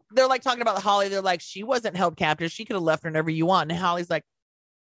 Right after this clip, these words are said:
"I didn't leave because there was a mountain of porn he had on me that, you know,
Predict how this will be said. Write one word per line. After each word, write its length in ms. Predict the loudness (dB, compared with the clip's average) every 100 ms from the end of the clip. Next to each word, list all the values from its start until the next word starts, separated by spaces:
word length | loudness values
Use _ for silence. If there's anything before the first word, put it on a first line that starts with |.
| _
"I 160 | 0 2
didn't 300 | 0 -2 -4
leave 340 | -4 -2 -4
because 200 | -4 -4
there 100 | -2
was 100 | 2
a 80 | 0
mountain 560 | 0 -2 2 2 0 -4
of 120 | 0
porn 280 | 4 4 4
he 120 | -2 -2
had 200 | 0 0
on 160 | -2
me 160 | -4 -2
that, 220 | 0 -2 -4
you 120 | -4 -2
know, 240 | 0 -2